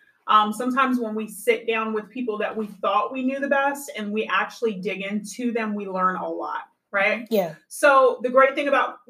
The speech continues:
Speaker 1: Crystal, Aunt Crystal, is she's here. So anytime that we have questions about goal setting and things like that, we can always reach out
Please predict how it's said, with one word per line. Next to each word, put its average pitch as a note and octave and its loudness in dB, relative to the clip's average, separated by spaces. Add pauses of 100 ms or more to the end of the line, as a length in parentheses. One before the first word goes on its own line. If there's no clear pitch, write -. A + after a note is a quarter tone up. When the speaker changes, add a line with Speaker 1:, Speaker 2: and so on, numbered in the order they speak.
(100)
Speaker 1:
Crystal, A#3+ 2
Aunt G#3+ 0
Crystal, A#3 0
is A3 -2
she's D#4 0
here. F#3+ -4
So A#3 -6
anytime C#4 -4
that A3+ 0
we A3+ 0
have G#3+ -2
questions A3+ -4
about G#3+ -2
goal G#3 -2
setting G#3 -4
and G3 -8
things G#3 -8
like F#3+ -4
that, F#3+ -2
we A3 -4
can A3+ -6 (100)
always G3+ -4
reach A3 -4
out F#3+ 0